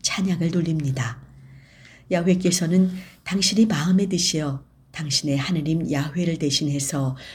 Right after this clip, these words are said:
왕 노릇하라고 자기의 옥좌에 앉히셨습니다. 당신의 하느님께서는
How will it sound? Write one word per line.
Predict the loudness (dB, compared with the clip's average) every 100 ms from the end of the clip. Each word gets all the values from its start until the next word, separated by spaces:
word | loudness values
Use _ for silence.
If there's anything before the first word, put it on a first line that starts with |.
| -8
왕 | -4 0 2
노릇하라고 | 2 0 -2 -8 -8 -4 -4 -4 -8 _ _
자기의 | -8 -6 -2 -2 -2
옥좌에 | -4 -6 -4 0 0 -2 -8 -20 -8
앉히셨습니다. | -4 -2 -2 -2 -2 -6 -10 -10 -6 -6 -8 -14 -20 -20 _ _ _ -20 -20 -6
당신의 | -2 0 2 0
하느님께서는 | 2 2 0 -2 -4 -4 -2 0 -2